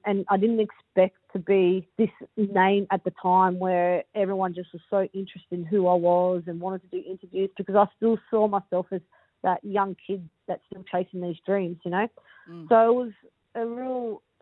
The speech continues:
Speaker 1: turning point in my career when all that started to happen because I've, I, I wasn't ready for the whole hype about it. I had to, I, I, but I enjoyed wanting to take the team to a different level. I loved it because it was just, we always seemed to be the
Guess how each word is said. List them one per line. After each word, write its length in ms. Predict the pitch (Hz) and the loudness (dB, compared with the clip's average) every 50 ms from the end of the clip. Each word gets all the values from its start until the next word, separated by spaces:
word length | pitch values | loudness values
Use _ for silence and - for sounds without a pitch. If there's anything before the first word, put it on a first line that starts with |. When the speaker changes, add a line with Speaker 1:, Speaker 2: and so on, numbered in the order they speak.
| - - | -10 -6
Speaker 1:
turning 280 | 220 208 214 220 214 | -6 -6 -6 -6 -10
point 260 | - _ - 196 180 | -12 _ -12 -12 -10
in 100 | 151 180 | -10 -8
my 160 | 180 180 180 180 | -6 -6 -6 -6
career 400 | - - 185 180 185 185 190 185 | -8 -8 -6 -6 -4 -4 -4 -6
when 240 | 185 185 175 175 - _ _ _ _ _ | -6 -8 -10 -12 -14 _ _ _ _ _
all 180 | - 202 190 190 | -10 -8 -4 -2
that 220 | 175 180 - - | -2 -4 -4 -4
started 260 | _ - 190 190 185 - | _ 0 0 0 0 -2
to 60 | 180 | -6
happen 360 | - 214 202 190 - 175 170 | -4 -4 -4 -4 -4 -8 -14
because 280 | 170 151 - 185 175 175 | -14 -12 -10 -10 -8 -6
I've, 200 | 190 180 175 180 - _ _ _ - - | -6 -6 -6 -8 -14 _ _ _ -8 -6
I, 60 | 240 233 - - | -6 -6 -4 -4
I 40 | 233 | -2
wasn't 240 | 220 226 220 240 - | 0 0 -2 -2 -6
ready 420 | 190 175 202 190 208 208 208 254 254 - | -8 -12 -6 -2 -2 -2 -2 -4 -8 -6
for 140 | - 233 233 | -4 -4 -2
the 120 | 214 226 214 | -2 -2 -2
whole 340 | - 226 226 220 220 214 - _ | 0 0 0 0 0 -2 -6 _
hype 260 | - 240 247 277 269 - | -4 -2 -2 -2 -2 -6
about 340 | 214 214 254 254 269 277 | -4 -2 2 2 2 0
it. 180 | 349 370 294 - _ _ _ - | 0 -6 -10 -12 _ _ _ -18
I 220 | - 196 208 202 | -14 -12 -12 -10
had 200 | 196 208 220 208 - _ | -10 -10 -12 -12 -10 _
to, 360 | 220 208 190 185 185 185 175 - _ _ - | -10 -8 -8 -8 -8 -10 -12 -14 _ _ -14
I, 100 | 196 - - - | -14 -14 -14 -16
I, 120 | 170 170 - | -18 -18 -18
but 160 | 214 190 247 226 | -8 -4 0 2
I 220 | 214 220 208 202 - | 2 2 2 0 -2
enjoyed 680 | 233 214 202 170 - 226 226 220 226 226 220 214 208 196 202 185 180 | -6 -8 -8 -8 -4 0 0 2 2 2 0 -2 -4 -6 -10 -14 -10
wanting 380 | 196 202 202 208 214 220 220 | -4 -4 -2 -2 -4 -6 -10
to 100 | - _ _ - 220 | -12 _ _ -8 -6
take 180 | 190 185 - - | -6 -6 -8 -14
the 80 | 170 - _ | -18 -14 _
team 180 | - 185 180 185 - | -12 -10 -10 -10 -8
to 140 | - 185 180 | -4 -4 -4
a 40 | 175 | -4
different 360 | - 180 165 - 156 - 180 | -4 -8 -10 -10 -12 -10 -8
level. 360 | 175 165 165 175 156 - - _ _ _ - | -8 -6 -4 -6 -6 -6 -8 _ _ _ -4
I 80 | 208 208 | -4 -2
loved 280 | 214 214 214 214 - | -2 -2 -4 -4 -6
it 160 | 190 170 - _ - | -8 -10 -10 _ -18
because 320 | 196 - - 202 196 180 | -16 -12 -10 -10 -10 -8
it 60 | 196 196 | -8 -10
was 140 | 196 196 - _ | -10 -10 -10 _
just, 140 | 202 202 190 _ _ _ _ _ - | -10 -10 -10 _ _ _ _ _ -4
we 80 | 190 - | -4 0
always 400 | - 214 226 214 220 220 220 214 - | 4 4 4 6 6 4 2 0 -4
seemed 180 | - 196 196 190 | -10 -10 -10 -10
to 60 | 196 | -10
be 140 | 170 190 180 | -8 -8 -6
the 120 | 170 185 | -6 -8